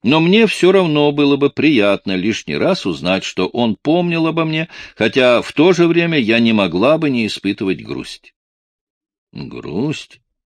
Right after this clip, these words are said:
удивлённо переспросил мистер Эванс. — Ха, грусть! — повторил он, словно это было никогда не слыханное им новое слово. — Ну, по-хорошему, конечно, —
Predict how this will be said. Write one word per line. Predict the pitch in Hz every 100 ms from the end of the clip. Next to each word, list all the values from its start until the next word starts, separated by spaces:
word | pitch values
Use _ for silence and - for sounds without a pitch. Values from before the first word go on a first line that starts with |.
| _ _
удивлённо | - 67 64 71 98 104 101
переспросил | 95 87 - - 73 - 98
мистер | 87 71 76 - 80 -
Эванс. — | 87 80 65 - - - _ _ -
Ха, | 139 - _
грусть! — | - - 139 131 - - _ _ _ _ _
повторил | - - 71 65 78
он, | 151 180 - - -
словно | - - 98 101 98
это | 98 90
было | 80 98 98 92 65
никогда | 98 - 80 69 98
не | 92
слыханное | 73 - 82 113 - 123 131
им | 139 -
новое | 87 90 85 85 95 -
слово. — | - 58 55 - _ _ _ _ _ _
Ну, | -
по-хорошему, | - - 90 214 226 - 69
конечно, — | - 55 55 - - 62